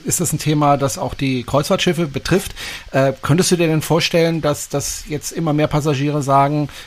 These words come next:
äh, „Nö, ich gehe nicht mehr auf Kreuzfahrtschiffe, weil das ist mir zu klimaschädlich“, oder „Ich gehe nur dann auf so ein Schiff, wenn es eben mit L N G oder was auch immer, äh, angetrieben wird, aber eben nicht mit Schweröl“? Könntest du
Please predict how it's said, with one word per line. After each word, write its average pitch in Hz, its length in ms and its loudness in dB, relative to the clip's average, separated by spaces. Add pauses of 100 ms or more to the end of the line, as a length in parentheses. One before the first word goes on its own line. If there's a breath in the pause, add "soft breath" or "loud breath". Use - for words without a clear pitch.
(140 loud breath)
äh, 135 220 4
„Nö, 143 180 6
ich - 200 -2
gehe 160 160 4
nicht 208 180 0
mehr 190 80 4
auf 180 100 4
Kreuzfahrtschiffe, 175 640 0
weil 139 160 -2
das 143 160 -8
ist - 200 -10
mir 147 160 -2
zu - 100 -6
klimaschädlich“, 185 760 0
oder 175 160 6
„Ich - 100 0
gehe 165 100 4
nur 160 140 2
dann 147 300 2
auf 180 180 -2
so 175 120 -2
ein 170 100 0
Schiff, - 260 -2
wenn 156 100 0
es 147 60 -4
eben 156 180 -4
mit 151 120 -2
L 131 160 -2
N 131 80 2
G 180 400 0
oder 147 520 0
was 139 160 -4
auch 147 120 -6
immer, 165 400 0
äh, - 220 -2
angetrieben 165 480 0
wird, 156 120 -2
aber 139 160 -4
eben 143 140 0
nicht 139 180 -2
mit 131 80 -2
Schweröl“? 185 380 0
Könntest 180 340 -2
du 180 220 -2